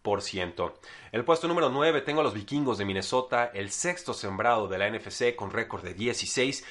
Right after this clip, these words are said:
y un muy saludable diferencial de puntos de más ciento cuatro. El asunto es que, o la trampa es que, solo le ganaron a un equipo que está en postemporada este año, a las Águilas de Filadelfia. Y ya hablamos de todos los problemas que tuvieron las Águilas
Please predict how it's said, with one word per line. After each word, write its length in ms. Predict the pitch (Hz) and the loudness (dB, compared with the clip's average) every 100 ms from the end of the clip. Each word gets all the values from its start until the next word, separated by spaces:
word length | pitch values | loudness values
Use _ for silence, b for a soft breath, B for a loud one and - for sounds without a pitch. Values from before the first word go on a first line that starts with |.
| B - | B -6
y 80 | 123 | -2
un 140 | 160 | -2
muy 400 | 151 123 151 190 | 0 2 4 2
saludable 640 | - 131 98 104 120 147 | 0 0 0 2 2 2
diferencial 540 | 123 95 98 95 120 127 | -2 -4 -4 -2 0 0
de 80 | - | 0
puntos 400 | 113 123 131 104 | -2 -2 -4 0
de 260 | 110 135 B B | -2 -2 B B
más 260 | - 90 - | -4 -2 -2
ciento 720 | - 113 113 107 110 104 92 B B _ | -4 -2 -4 -2 0 0 -2 B B _
cuatro. 520 | 95 90 87 90 82 B B B | 2 2 2 -4 -10 B B B
El 80 | 92 | -4
asunto 420 | 92 113 135 123 | -2 -2 2 2
es 160 | 120 | 2
que, 280 | - 120 143 | -2 0 2
o 120 | 104 | 2
la 140 | 95 92 | 0 0
trampa 400 | 143 170 104 104 | 0 2 0 -2
es 160 | 101 | -4
que, 240 | - 107 110 B | -4 -4 -4 B
solo 320 | - - 160 190 | -4 4 6 6
le 140 | 131 | 4
ganaron 420 | 101 107 139 - | 2 2 2 2
a 120 | 98 110 | 2 2
un 160 | 156 | 2
equipo 340 | 156 147 147 - | -2 -6 -8 -8
que 80 | |
está 160 | - - | -4 -2
en 80 | 127 | 0
postemporada 800 | 151 - 110 98 98 117 156 110 | -2 -2 -4 -2 2 4 6 4
este 280 | - 101 90 | 0 -2 -2
año, 220 | 87 85 | -2 -2
a 60 | |
las 200 | 87 - | -2 -2
Águilas 340 | 175 196 143 104 | -2 0 2 0
de 80 | - | -2
Filadelfia. 580 | 95 90 85 80 87 - | -2 -2 -2 -6 -14 -14
Y 100 | 107 | -2
ya 120 | 123 | 2
hablamos 320 | 139 135 143 107 | 4 4 0 -2
de 80 | |
todos 180 | - 131 | -2 -2
los 80 | 127 | -2
problemas 500 | - 92 98 127 - | -2 0 0 0 -4
que 60 | 95 | -6
tuvieron 340 | 92 98 104 | -4 0 0
las 160 | 90 107 | 0 0
Águilas 360 | 98 95 - | 0 -2 -4